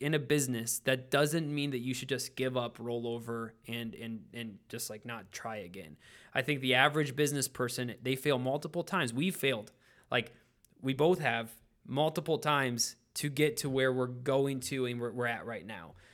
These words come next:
So, so don't give up if you're doing that. The second story is that it is really important to, to surround yourself with good, loving people.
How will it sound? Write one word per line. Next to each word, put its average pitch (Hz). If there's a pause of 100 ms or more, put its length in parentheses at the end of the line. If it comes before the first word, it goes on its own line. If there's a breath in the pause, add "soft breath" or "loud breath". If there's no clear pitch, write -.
(100)
So, 131
so 135
don't 147
give 175
up 165
if 147
you're 147
doing 135
that. 120
The 131
second 202
story 147 (220 loud breath)
is 135
that 131
it 147
is 139
really 180
important 139
to, 135
to 131
surround 123
yourself 127
with -
good, 127
loving 120
people. -